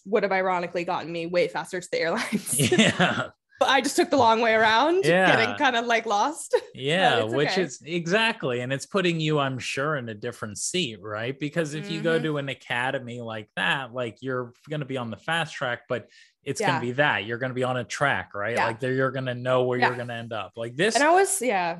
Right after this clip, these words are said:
Speaker 2: Go
Speaker 1: Yeah,
Speaker 2: ahead.
Speaker 1: and I, yeah, I was scared. Like, I, with a college decision, like, I didn't know what the right decision was. Mostly, like, I felt like I would lose myself if I went, 'cause I raised super Christian, raised super conservative.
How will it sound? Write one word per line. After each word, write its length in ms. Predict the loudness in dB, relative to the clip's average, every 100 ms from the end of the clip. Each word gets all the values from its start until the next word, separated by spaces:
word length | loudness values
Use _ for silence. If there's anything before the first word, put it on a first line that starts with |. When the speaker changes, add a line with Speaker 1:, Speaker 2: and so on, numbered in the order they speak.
| -4
Speaker 2:
Go 100 | -2 2
Speaker 1:
Yeah, 140 | 2
Speaker 2:
ahead. 100 | 2
Speaker 1:
and 80 | 0
I, 160 | -2 -6 -6
yeah, 140 | 0
I 20 | 2
was 140 | 2 0
scared. 460 | 0 0 0 -2
Like, 180 | -4 -2
I, 400 | 0 0 -2 -6 -6
with 240 | -4 -4
a 40 | -6
college 380 | -4 -2 -2 -6
decision, 460 | -8 -6 -2 -2
like, 180 | -2 0
I 100 | -2
didn't 300 | 0 -2 -4
know 500 | -4 -4 -2 -4 -6 _ _ _ _
what 300 | 0 2 2
the 80 | 0
right 180 | 0 -2
decision 480 | -4 -4 -4 -2 -2
was. 500 | 0 2 0 -4 -8
Mostly, 520 | -4 -2 -2 -2 -2 0
like, 380 | 0 -4 -8 _ _ _ _ _ _ _ _ _ _ _ _ _ -2
I 120 | -2
felt 260 | 2 2 4
like 120 | 4
I 100 | 2
would 160 | 2 -2
lose 200 | -4 -2
myself 460 | -2 -2 -4 -4
if 100 | -6
I 120 | -4 -2
went, 200 | -2 0
'cause 160 | 2
I 220 | 2 2 -2 -6
raised 380 | 0 2 0 -6
super 420 | -12 -6 -2 -2
Christian, 480 | -2 -2 -2 -4 -2
raised 300 | 0 -2 -4
super 220 | -10 -10
conservative. 720 | -12 -6 -4 -2 -2 0 -2